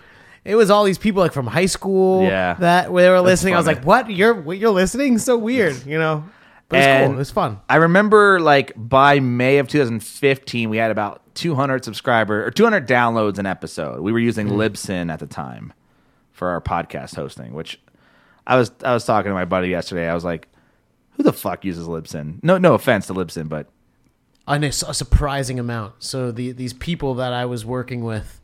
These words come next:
Speaker 1: on a podcast platform, they built a script that scans every feed in iTunes and detects, like, if it's from Blueberry,
Speaker 2: Really?
Speaker 1: Libsyn. Libsyn is the vast majority
Speaker 2: That's,
Speaker 1: still.
Speaker 2: it's so old school. And with,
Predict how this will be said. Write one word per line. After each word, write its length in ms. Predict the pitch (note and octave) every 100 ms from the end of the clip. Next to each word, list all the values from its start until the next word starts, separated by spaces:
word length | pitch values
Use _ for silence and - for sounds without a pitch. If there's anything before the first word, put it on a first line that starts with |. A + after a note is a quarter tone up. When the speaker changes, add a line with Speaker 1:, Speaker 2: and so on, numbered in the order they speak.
| _ _ _ _ _ _
Speaker 1:
on 100 | A2+
a 60 | G#2+
podcast 560 | - C3+ B2 C#3 A2+ -
platform, 560 | A#2+ G#2 - G#2+ G#2
they 80 | A2
built 340 | G2+ B2+ A#2+
a 40 | A#2
script 580 | - - A#2+ A#2 - - _ - - _
that 240 | A2+ A2 -
scans 580 | - C3 B2+ B2 A#2+ -
every 320 | D3 C#3 D3 C#3
feed 440 | - C3 A#2+ A2+
in 180 | - A#2
iTunes 840 | A#2 A#2 - A2+ G2 G2 - - _ _ _ _
and 260 | G#2+ G#2+ G#2
detects, 720 | A2 - C#3 B2 - - -
like, 200 | A#2+ A#2
if 100 | G2+
it's 100 | G#2
from 240 | - G2 G2+
Blueberry, 840 | D#3+ D#3+ C#3 C#3+ D3 C#3 C#3+ C#3 B2+
Speaker 2:
Really? 460 | A2 G#2+ G2+ F2+
Speaker 1:
Libsyn. 440 | C3 C3 B2+ B2+ B2 - _ _ -
Libsyn 400 | D3 C3 C3 A#2
is 160 | G#2
the 80 | G2
vast 360 | G2 G#2 F#2+ -
majority 380 | G2+ G#2 G2+ F#2
Speaker 2:
That's, 300 | G3 D#3+ F#2
Speaker 1:
still. 100 | _ _ -
Speaker 2:
it's 260 | D#3+ -
so 720 | - - - G#3 G#3+ G3 B2+ -
old 300 | C3+ A#3 -
school. 400 | - - G#2+ G#2
And 80 |
with, 100 | G2+